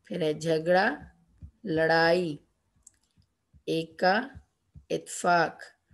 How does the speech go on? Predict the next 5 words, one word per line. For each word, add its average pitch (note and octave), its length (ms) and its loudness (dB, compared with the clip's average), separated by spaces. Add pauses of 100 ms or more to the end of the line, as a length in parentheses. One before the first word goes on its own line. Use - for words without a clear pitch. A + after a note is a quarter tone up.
(680)
जिंदगी E3+ 800 -4 (600)
जीस्त। E3 680 -6 (920)
तो G3 80 -12
ये D#3 360 -6
थे G#3 80 -2